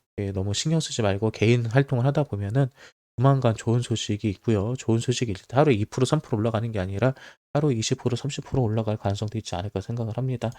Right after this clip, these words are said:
네, 현재 김푸는요, 사 프로대로 김푸가 약간 올랐습니다. 예, 다시 말해서 해외에서 지금 또 많이 떨어지고 있다는 거 볼 수 있고요. 네, 해외에서 떨어지는 거는 개인적으로 요 떨어진 거는, 예, 롱에 대한 기대를 깨기 위해서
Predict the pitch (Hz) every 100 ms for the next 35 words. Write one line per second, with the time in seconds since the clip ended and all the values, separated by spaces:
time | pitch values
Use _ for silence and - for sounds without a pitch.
0 | - - _ _ _ - 143 170 165 -
1 | 143 - 170 160 151 180 - 190 185 160
2 | 139 143 - 117 - 131 135 110 - 113
3 | 104 127 127 - 117 113 120 110 - 117
4 | 110 110 123 120 117 - 139 180 170 156
5 | 139 147 151 139 104 110 147 180 165 131
6 | 120 117 110 107 - 107 - 135 151 -
7 | - _ _ - 151 208 196 - 208 220
8 | 202 185 170 147 147 139 117 131 131 135
9 | 113 113 156 180 170 139 113 110 139 110
10 | 98 98 98 104 143 170 165 131 120 123
11 | - - 113 110 131 156 151 175 185 185
12 | 139 104 92 90 107